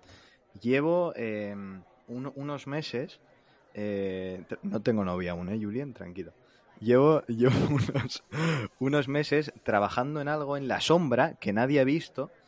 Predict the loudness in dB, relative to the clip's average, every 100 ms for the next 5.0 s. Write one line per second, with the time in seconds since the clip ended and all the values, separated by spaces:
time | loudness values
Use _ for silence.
0 | _ _ _ -10 -10 -4 -4 -4 -8 -10
1 | -10 -6 -6 -4 -6 -8 -4 -4 -4 -4
2 | -4 -6 -10 _ -10 -6 0 2 2 0
3 | -2 -4 -4 -6 -8 -12 -20 -6 -4 -2
4 | -2 -2 -2 -2 -2 0 6 6 4